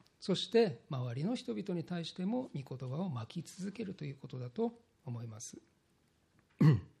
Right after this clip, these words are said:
種をまいたなら、あとは成長させてくださるのは神様になります。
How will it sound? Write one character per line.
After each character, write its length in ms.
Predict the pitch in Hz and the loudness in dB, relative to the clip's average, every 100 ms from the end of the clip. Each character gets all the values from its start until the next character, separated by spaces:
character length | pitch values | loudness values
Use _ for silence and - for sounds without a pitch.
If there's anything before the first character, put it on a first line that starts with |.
| _ _ _ _ _ _ - - - - - - - _ _ _ | _ _ _ _ _ _ -18 -18 -18 -20 -20 -20 -20 _ _ _
種 220 | 190 185 | 6 8
を 80 | 151 | 8
ま 180 | 151 220 | 6 4
い 60 | |
た 140 | 214 156 | 2 2
な 120 | 175 | 2
ら、 200 | 185 123 - _ _ - | 2 0 -6 _ _ -10
あ 100 | 135 | -6
と 140 | - 311 | -2 0
は 100 | 285 | 0
成 180 | 170 | -2
長 140 | 156 175 | -2 -4
さ 140 | - | -4
せ 100 | 127 | -4
て 100 | 135 | -4
く 100 | 151 | -2
だ 120 | 185 | 0
さ 120 | 185 240 | 0 0
る 60 | |
の 140 | 233 226 | 0 0
は 260 | 269 143 - - - | 0 -2 -6 -16 -14
神 220 | - 131 | -8 -8
様 240 | 123 110 | -8 -4
に 240 | 147 226 - | 0 0 -2
な 100 | 131 | -8
り 100 | 113 | -8
ま 140 | 113 107 | -10 -14
す。 180 | - | -14